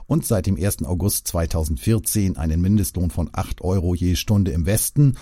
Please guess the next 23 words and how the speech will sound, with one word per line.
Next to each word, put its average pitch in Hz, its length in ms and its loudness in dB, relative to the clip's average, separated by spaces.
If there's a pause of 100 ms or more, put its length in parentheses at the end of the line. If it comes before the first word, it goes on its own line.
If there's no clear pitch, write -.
(200)
und 127 240 4
von 98 260 -2
sieben 107 240 2
Euro 90 280 -2
fünfzig 117 500 0
je 92 100 0
Stunde 95 360 0
im 76 100 -2
Osten, 139 640 0
einschließlich 85 560 -4
Berlin, 85 380 2 (200)
vorgibt, 135 640 0 (240)
sprechen 170 380 0
dafür, 156 380 2
dass 120 180 0
Mindestlöhne 127 800 6
nicht 139 280 2
zu - 260 -6
Beschäftigungsproblemen 90 1160 0
führen 85 380 0
müssen. 76 320 -2 (240)
Im 90 160 0
Gegenteil, 90 540 2